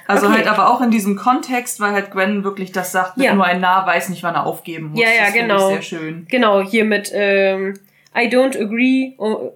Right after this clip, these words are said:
Speaker 2: only a fool doesn't know when he, äh, when they've beaten". Ähm, und sie sagt so, "Then I'm a fool, I'm, äh,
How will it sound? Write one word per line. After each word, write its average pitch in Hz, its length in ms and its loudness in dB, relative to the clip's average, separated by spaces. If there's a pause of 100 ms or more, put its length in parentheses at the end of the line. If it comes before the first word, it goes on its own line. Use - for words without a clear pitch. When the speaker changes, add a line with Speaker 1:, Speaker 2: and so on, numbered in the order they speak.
Speaker 2:
only 294 400 4
a 262 40 -6
fool 247 680 2
doesn't 226 360 0
know 202 300 0
when 202 220 0
he, 208 380 -6
äh, 190 280 0
when 196 220 0
they've 196 360 0
beaten". 202 600 -4 (460)
Ähm, 190 520 0 (720)
und 202 220 0
sie 202 140 0
sagt 190 400 2
so, 190 340 2
"Then 247 220 2
I'm 226 280 2
a 214 40 -2
fool, 202 460 -2
I'm, 190 360 0
äh, 180 500 0